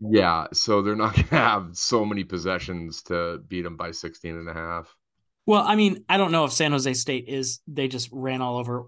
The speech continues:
Speaker 2: U S, U S C last week, so take that for
Speaker 1: I
Speaker 2: what
Speaker 1: would, I would think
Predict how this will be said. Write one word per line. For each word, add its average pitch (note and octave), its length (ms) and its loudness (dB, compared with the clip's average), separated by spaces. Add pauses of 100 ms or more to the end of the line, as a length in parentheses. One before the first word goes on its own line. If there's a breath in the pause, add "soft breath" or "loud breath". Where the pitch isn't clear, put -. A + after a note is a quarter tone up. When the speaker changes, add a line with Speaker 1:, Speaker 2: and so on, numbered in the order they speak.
Speaker 2:
U B2 260 -2
S, A#2 220 -2 (520)
U F3+ 180 2
S D3 100 0
C C3+ 160 0
last A#2 300 -4
week, G#2+ 240 -8
so A#2 360 -4 (1500)
take D3+ 160 -2
that C3+ 140 -2
for - 80 0
Speaker 1:
I A#2+ 100 8
Speaker 2:
what B2+ 80 6
Speaker 1:
would, - 140 4 (220)
I A2+ 80 6
would A#2+ 240 4
think G2+ 200 -2